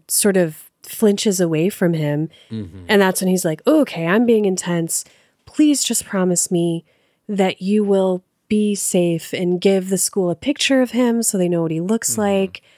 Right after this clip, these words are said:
Speaker 3: God, so smart.
Speaker 1: Yeah, it is so smart. It's two thousand eleven smart, though. Not,
Speaker 3: Yeah.
Speaker 1: yeah.
Speaker 3: Mm-hmm.
Speaker 1: And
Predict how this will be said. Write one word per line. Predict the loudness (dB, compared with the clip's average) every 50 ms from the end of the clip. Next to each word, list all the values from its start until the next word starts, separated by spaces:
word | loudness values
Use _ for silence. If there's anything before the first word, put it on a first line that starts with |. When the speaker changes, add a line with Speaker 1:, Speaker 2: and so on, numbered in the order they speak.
| _ -2
Speaker 3:
God, | 0 0 0 0 -2 -2
so | -2 -2 2 4 4 2
smart. | 2 0 -6 -4 -4 -4 -4 -6 -8 _ _ _ -8
Speaker 1:
Yeah, | -6 -2 -2 0 0 2
it | 0 0 0 -2
is | -2 -2 0 0
so | 0 2 2 2
smart. | 2 0 0 0 0 2 0 0 0
It's | -2 -2 -2 -4
two | -4 -2 0 2 2 4
thousand | 4 4 4 2 2 2 2 2
eleven | 2 4 2 2 2 2 0 -2 -2
smart, | -6 -6 -6 -6 -6 -6 -8 _
though. | -10 -8 -6 -4
Not, | -2 0 2
Speaker 3:
Yeah. | 2 2 0 -2 -4 -6
Speaker 1:
yeah. | -2 2 2 4 4 2 -2 -6
Speaker 3:
Mm-hmm. | -10 -14 -16 -20 -20 _ _ -2
Speaker 1:
And | 0 2 2 4 2 0 0 -2 -4 -4 -6 -6